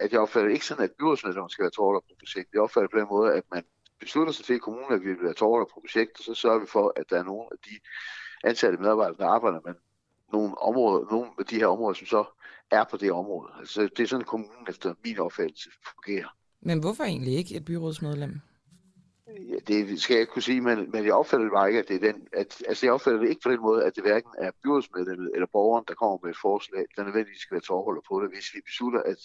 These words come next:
Speaker 1: det skal vi gøre noget ved.
Speaker 2: Men det synes jeg ikke rigtig er et svar, øh, Per Clausen. Altså, du opfatter det ikke som om, at et byråd med, byrådsmedlem skal være tovholder. Du er jo byrådsmedlem. Du kunne vel i princippet bare tage initiativet op igen, og så, øh, melde dig som tovholder?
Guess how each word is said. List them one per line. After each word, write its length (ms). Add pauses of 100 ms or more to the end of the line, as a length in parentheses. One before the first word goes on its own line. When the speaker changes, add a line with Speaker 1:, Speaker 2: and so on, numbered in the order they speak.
(120)
Speaker 1:
det 80
skal 140
vi 100
gøre 160
noget 220
ved. 120 (300)
Speaker 2:
Men 100
det 80
synes 180
jeg 80
ikke 120
rigtig 220
er 60
et 80
svar, 300 (200)
øh, 340 (300)
Per 140
Clausen. 460
Altså, 180
du 180
opfatter 380
det 100
ikke 140
som 140
om, 260
at 280 (360)
et 100
byråd 260
med, 240 (120)
byrådsmedlem 540
skal 160
være 100
tovholder. 380
Du 200
er 40
jo 80
byrådsmedlem. 680
Du 120
kunne 180
vel 140
i 40
princippet 560 (580)
bare 200
tage 300
initiativet 600
op 180
igen, 400 (400)
og 140
så, 140
øh, 300
melde 220
dig 120
som 160
tovholder? 420